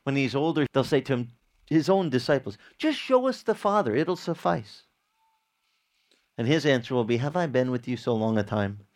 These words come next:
If you've seen me, you've seen the Father. I came to show you the Father. That's what I came for."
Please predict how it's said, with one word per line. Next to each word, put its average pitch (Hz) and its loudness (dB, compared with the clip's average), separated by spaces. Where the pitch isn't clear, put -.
If 131 -4
you've 185 -2
seen 170 0
me, 143 0
you've 110 -8
seen 127 -2
the 120 -2
Father. 104 -2
I 147 4
came 226 -4
to 170 -4
show 190 0
you 175 2
the 170 0
Father. 180 -2
That's 156 2
what 190 0
I 185 0
came 202 -4
for." - -16